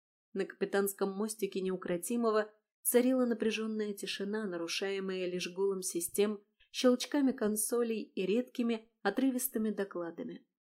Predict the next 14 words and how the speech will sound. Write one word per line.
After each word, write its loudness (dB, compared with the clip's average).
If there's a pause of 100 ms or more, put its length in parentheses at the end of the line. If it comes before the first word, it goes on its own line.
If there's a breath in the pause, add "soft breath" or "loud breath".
(320)
Капитан 2
Валериус, 0
стоя 6
рядом, 0
напоминал 2
ледяную 0
статую. -8 (240)
Его 0
взгляд -2
был -2
прикован 0
к -8
главному -2
экрану, 0